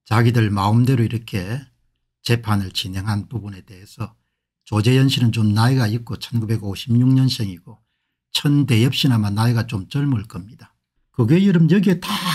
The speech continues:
기록돼 있지 않습니까? 도둑놈들, 이천이십 년도 사일오 총선 어떻게 훔쳤냐. 여기서 득표수를 어떻게 조작했는지 다 나오지 않습니까?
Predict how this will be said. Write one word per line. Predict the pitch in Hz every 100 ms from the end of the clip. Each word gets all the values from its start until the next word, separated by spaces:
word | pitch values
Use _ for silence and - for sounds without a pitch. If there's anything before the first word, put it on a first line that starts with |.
| -
기록돼 | 165 180 175 185
있지 | 120 - 117
않습니까? | 113 - 123 123 - 104 _ _
도둑놈들, | 117 107 120 127 127 127 123 90 - _ _
이천이십 | - 117 - 135 135 120 113 - 131
년도 | 131 120 107 104
사일오 | - - 107 123 127 117
총선 | - 101 - 104 -
어떻게 | 104 - 123
훔쳤냐. | 120 123 113 104 90 95 _ _ _ _ _ -
여기서 | 147 139 127 - 147 147 _ _ -
득표수를 | 165 160 - 170 165 135
어떻게 | 117 - 156
조작했는지 | - 107 104 113 113 107 98 -
다 | - - 120
나오지 | 107 87 98 117
않습니까? | 113 117 127 113 117 -